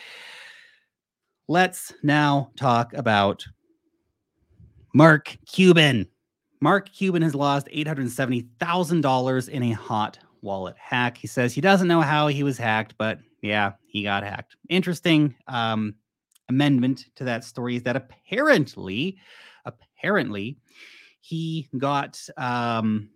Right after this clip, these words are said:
two point five million dollars that he had sitting on the same wallet, but for the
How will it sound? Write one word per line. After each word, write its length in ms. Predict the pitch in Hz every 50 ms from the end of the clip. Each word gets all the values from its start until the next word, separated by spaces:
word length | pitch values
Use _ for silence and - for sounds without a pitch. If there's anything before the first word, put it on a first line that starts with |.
| _ _ _ _ _ _ _
two 160 | - - 190
point 300 | 175 - - 151 139 143
five 400 | - - - 165 160 165 160 131
million 300 | 139 139 135 131 127 123
dollars 340 | 120 127 127 127 131 127 120
that 60 | 120
he 60 | 117 113
had 240 | 120 127 123 113
sitting 260 | 113 - - 131 127 123
on 220 | 120 120 113 110
the 100 | 110 113
same 640 | 110 - - - - - 175 175 175 170 160 151 127 _
wallet, 600 | - 117 117 127 151 175 185 180 160 151 - 123 123
but 220 | 127 123 - -
for 300 | - - 135 120 117 113
the 240 | 107 107 101 98